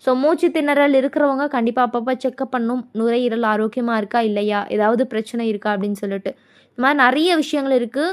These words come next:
So, தொடர்ந்து வந்து பயன்படுத்துங்க. எந்த மாதிரியான விஷயங்களை செய்யணும், செய்யக்கூடாது, ஆரோக்கியமான உணவுகள் எடுத்துக்கிறது ரொம்ப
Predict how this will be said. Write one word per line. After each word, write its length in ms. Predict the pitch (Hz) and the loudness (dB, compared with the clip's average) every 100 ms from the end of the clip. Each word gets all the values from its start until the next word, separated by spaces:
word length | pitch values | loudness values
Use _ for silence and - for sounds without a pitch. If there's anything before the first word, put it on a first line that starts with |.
| 370 _ _ | -6 _ _
So, 80 | - 214 | -4 4
தொடர்ந்து 360 | 269 294 381 392 349 | 4 6 4 4 2
வந்து 180 | 269 285 - | 2 0 0
பயன்படுத்துங்க. 640 | 240 240 262 233 240 220 226 247 - | -2 -2 -2 -4 -2 0 2 2 0
எந்த 120 | 220 226 | -2 0
மாதிரியான 340 | 226 226 226 220 208 | 0 0 0 0 -2
விஷயங்களை 340 | - 247 233 226 | -2 -2 -2 -2
செய்யணும், 340 | 220 208 214 214 | -2 -2 -2 -4
செய்யக்கூடாது, 640 | 220 208 202 214 202 196 196 214 | -4 -4 -2 -2 0 -2 -2 0
ஆரோக்கியமான 580 | 214 254 247 285 285 302 277 | 2 2 0 -2 0 0 0
உணவுகள் 400 | 269 269 285 269 | 0 0 2 2
எடுத்துக்கிறது 480 | 233 - 262 262 262 | 0 0 0 0 0
ரொம்ப 180 | 220 | 0